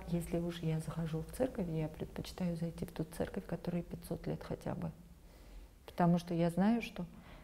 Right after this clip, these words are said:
это намоленная. Туда приходили люди со своими горестями и радостями, в общем, они там что-то получали.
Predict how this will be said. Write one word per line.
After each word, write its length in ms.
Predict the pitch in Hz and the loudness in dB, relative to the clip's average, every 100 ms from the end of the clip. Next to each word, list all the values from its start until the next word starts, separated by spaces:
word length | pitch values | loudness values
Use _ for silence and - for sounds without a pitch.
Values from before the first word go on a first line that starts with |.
| - | 4
это 160 | 170 170 | 6 6
намоленная. 720 | 151 156 196 202 190 190 190 - - - - - - - - - - - - - - | 6 8 6 6 6 4 0 -4 -14 -18 -20 -20 -18 -18 -18 -18 -18 -18 -18 -18 -2
Туда 200 | - 170 | 4 8
приходили 500 | 165 165 - 165 156 | 8 4 4 4 6
люди 280 | 156 151 151 | 6 4 4
со 320 | 147 - - | 0 -2 -4
своими 320 | - 156 147 143 | 2 4 6 6
горестями 640 | 165 196 185 - 143 139 | 8 8 6 2 2 4
и 20 | |
радостями, 600 | 143 175 165 165 151 139 | 4 6 4 4 0 2
в 60 | 143 | 4
общем, 200 | 180 - | 4 4
они 140 | 151 147 | 2 2
там 160 | 135 | 0
что-то 280 | 135 - - | 0 -2 -2
получали. 640 | - 156 151 - 135 - | 0 2 2 0 0 0